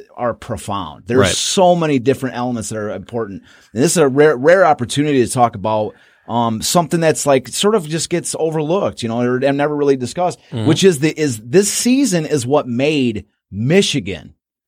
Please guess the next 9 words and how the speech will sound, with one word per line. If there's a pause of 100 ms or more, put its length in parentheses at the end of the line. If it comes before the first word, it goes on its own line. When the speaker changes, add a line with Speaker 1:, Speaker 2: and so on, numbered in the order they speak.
(220)
Speaker 1:
a
Tiger
Nation, (120)
right?
Before
nineteen
thirty-four,
nineteen
thirty-five,